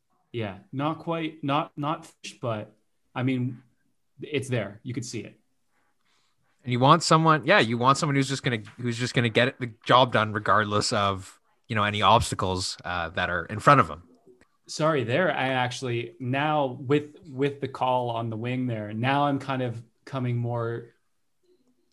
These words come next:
Speaker 1: to appreciate the possibility of Stannis and C D M 'cause he's gonna have to work to cover the wing with Davos. So I,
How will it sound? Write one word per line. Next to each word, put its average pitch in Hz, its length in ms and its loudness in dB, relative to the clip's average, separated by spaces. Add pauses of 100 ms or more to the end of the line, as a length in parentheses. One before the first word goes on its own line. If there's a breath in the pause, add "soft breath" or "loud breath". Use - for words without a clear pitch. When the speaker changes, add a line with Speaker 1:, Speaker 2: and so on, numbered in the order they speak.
Speaker 1:
to 139 180 -4
appreciate 123 600 -4
the - 60 -12
possibility 120 540 -6
of 110 60 -8
Stannis 123 460 -8
and 151 80 -4
C 151 160 -2
D 139 140 -2
M 143 120 -4
'cause 120 160 -10
he's 147 160 0
gonna 143 160 -2
have 139 160 -4
to 120 60 -6
work 123 300 -6
to - 80 -10
cover 123 260 -6
the 113 100 -8
wing 110 420 -6 (400)
with 107 160 -16
Davos. 104 640 -6
So 110 360 -6
I, 139 140 -2